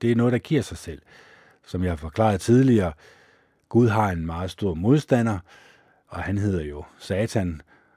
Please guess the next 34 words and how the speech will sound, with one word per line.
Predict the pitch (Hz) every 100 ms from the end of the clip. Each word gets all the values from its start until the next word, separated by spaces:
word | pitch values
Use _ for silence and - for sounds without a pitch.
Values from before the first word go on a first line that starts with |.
| _
og | - 85
så | 98
er | 92
der |
selvfølgelig | 82 85 87 90
også | 90 90 80 _ _ -
alle | 98 104
hans | 90 95 -
dæmoner. | 98 98 131 104 80 - - - _ _ _ _ -
Det |
er | 104
jo |
egentlig | 151 156 104
bare | 110 117 107
engle, | 101 131 143 101 -
som | - - 82
har |
gjort | 80 82 80
oprør, | - 123 - 101 85 76 _ _ _ - _ _ _
som | - 110 92
har |
sagt | 90 87 73
nej | 87 117
tak | 120 113 101 -
til | - 87 80
Jehova | 90 90 92
Gud | - 107
den | 110
Almægtiges | 87 92 - 92 -
ledelse, | 104 123 120 - 78 - - - _ _ _
og | - 104
som | 101 107
nu | 113
følger | 117 - 107 110 107